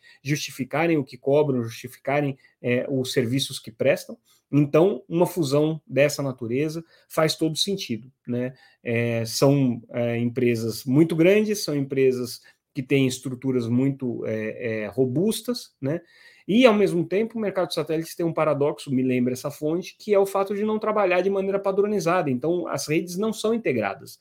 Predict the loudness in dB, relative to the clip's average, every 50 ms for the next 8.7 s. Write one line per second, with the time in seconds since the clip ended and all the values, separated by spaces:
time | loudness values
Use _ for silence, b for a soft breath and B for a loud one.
0 | b b b b 2 4 4 4 2 0 -2 -2 0 -2 -2 0 -2 -4 -6 -4
1 | -2 0 0 0 -2 -4 -6 -10 b b b 0 2 4 4 4 4 2 -2 -2
2 | -2 -2 0 -2 -2 -4 -4 -2 0 2 2 0 0 -2 -6 -12 b b b -8
3 | -6 -6 -6 -4 -4 -4 -2 0 0 0 -2 -2 -4 -8 -8 -8 -6 -6 -6 -4
4 | -4 -4 -4 -4 -2 -2 0 0 0 -2 -2 -4 -4 -2 0 0 0 0 0 -4
5 | -6 -10 B B B B B B B 2 4 6 6 6 4 4 4 4 4 4
6 | 2 0 -4 -8 -2 4 6 8 8 10 8 6 4 2 2 0 0 0 0 0
7 | 2 2 2 2 4 2 2 0 0 -2 -4 -4 -4 -4 -6 -4 -2 0 0 0
8 | -2 -2 -4 -4 2 6 8 8 8 8 4 0 -6 -8